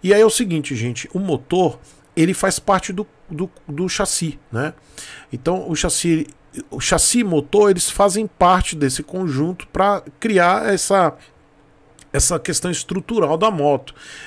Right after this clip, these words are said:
E, e o motor faz parte de toda essa estrutura. Então, quando o motor ele tá lá preso no, no, no chassi, é, e se há uma folga, e essa trepidação, ela sim, ela pode causar essa trinca,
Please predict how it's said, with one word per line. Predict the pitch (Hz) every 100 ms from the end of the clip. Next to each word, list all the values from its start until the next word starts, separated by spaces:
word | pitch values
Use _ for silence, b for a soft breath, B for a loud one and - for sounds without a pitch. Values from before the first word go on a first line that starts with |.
| B
E, | 160 175
e | 170
o | 175
motor | 196 208 214
faz | 196 208 -
parte | - 190 180 175
de | 185
toda | - 190 214
essa | -
estrutura. | 202 - - - 180 160 107 - B B
Então, | 139 165
quando | 180 233
o |
motor | 226 170 - 147
ele | 127
tá | 127
lá | 117 107
preso | - 113 117 104
no, | 101 87 85
no, | 104 95 87 85 92 - _ _ _ _
no | 113 95
chassi, | - 92 - 196 214 - B B B B B B
é, | 135 127 127
e | 165
se | 151 - 240
há | 185 151
uma | 147 120 98
folga, | - - 151 214 143 101 - B -
e | 135
essa | 196 185
trepidação, | - 147 139 120 107 - 165 185 -
ela | 135
sim, | 135 - - 196 220
ela | 156
pode | 127 139 131
causar | 127 123 107 104
essa | 104 113
trinca, | - 143 175 202